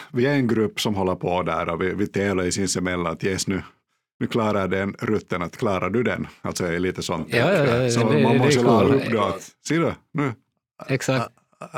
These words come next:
Speaker 1: I, I did made it. Men, eh, oftast då, då syns man bara s-, själv och så syns det väggen där, det,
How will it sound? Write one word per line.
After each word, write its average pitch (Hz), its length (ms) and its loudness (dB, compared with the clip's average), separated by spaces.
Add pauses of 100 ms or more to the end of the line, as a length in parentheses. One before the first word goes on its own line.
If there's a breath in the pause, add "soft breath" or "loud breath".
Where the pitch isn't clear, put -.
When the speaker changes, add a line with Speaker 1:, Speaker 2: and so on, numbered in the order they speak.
Speaker 1:
I, 117 40 0
I - 20 0
did 123 180 2
made 127 320 2
it. - 220 -10 (600 loud breath)
Men, 101 320 0
eh, 92 160 0 (400)
oftast 123 440 -2 (180)
då, 127 300 -6
då 127 180 -2
syns 123 260 0
man 107 180 0
bara 101 200 0
s-, 85 140 -4 (680)
själv 117 280 0
och 95 100 0
så 95 100 -4
syns 101 280 -2
det 104 120 -2
väggen 92 460 -2
där, 92 160 -6
det, 87 120 -6